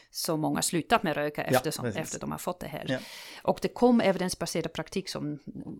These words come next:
Speaker 1: lyssnare säkert också vet, kommer från evidensbaserad medicin. Så där man har
Speaker 2: Mm.
Speaker 1: testat olika mediciner som också är lite enklare. Man ger någon ett piller och man ser, går blodtrycket ner, ja eller nej? Så där, ehm,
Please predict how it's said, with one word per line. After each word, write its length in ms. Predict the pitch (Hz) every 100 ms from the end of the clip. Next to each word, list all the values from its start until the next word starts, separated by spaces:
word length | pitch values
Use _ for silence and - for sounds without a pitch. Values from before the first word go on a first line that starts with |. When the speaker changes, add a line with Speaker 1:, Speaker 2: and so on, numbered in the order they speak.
| 262
Speaker 1:
lyssnare 460 | 160 156 - 135 135
säkert 320 | - - 147
också 220 | 156 -
vet, 260 | - - -
kommer 280 | - 156 175
från 200 | - 139
evidensbaserad 880 | 151 139 143 - 143 - 135 143 151
medicin. 640 | 143 156 - 240 151 151
Så 100 | -
där 140 | -
man 160 | 147 147
har 80 | 143
Speaker 2:
Mm. 140 | 113 110
Speaker 1:
testat 560 | 113 - - - - - - -
olika 460 | - 143 - - - -
mediciner 720 | 156 147 147 - 226 226 190
som 140 | 160 151
också 180 | - 240
är 40 |
lite 200 | 208 -
enklare. 420 | 147 147 - -
Man 300 | 139 139 160
ger 160 | 156 147
någon 240 | 156 -
ett 300 | - - - - -
piller 300 | 151 139 135
och 80 | 156
man 120 | 156
ser, 340 | - - - 160
går 100 | 151
blodtrycket 560 | - 156 - - -
ner, 220 | 160 139 -
ja 180 | -
eller 140 | - -
nej? 280 | - - - _ - - -
Så 140 | - -
där, 380 | 156 160 151 151
ehm, 320 | - 139